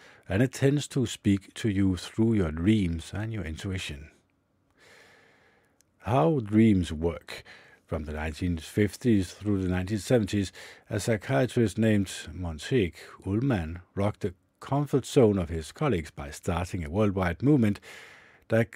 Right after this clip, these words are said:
significantly changed the way people view their dreams. Known today as peer dream work, Ullman's technique is used to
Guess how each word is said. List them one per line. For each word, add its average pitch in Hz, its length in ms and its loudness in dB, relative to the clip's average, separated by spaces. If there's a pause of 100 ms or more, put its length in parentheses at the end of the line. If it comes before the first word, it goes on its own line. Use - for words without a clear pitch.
significantly 135 1000 0
changed 98 460 0
the - 80 -10
way 101 300 0
people 110 400 -2
view 92 320 2
their 98 220 -2
dreams. 82 440 -2 (1080)
Known 165 260 6
today 127 640 8
as 98 480 0 (180)
peer 139 440 2
dream 92 340 2
work, 78 280 -10 (360)
Ullman's 92 560 0
technique 101 400 0
is 104 240 -2
used 117 280 2
to 101 200 0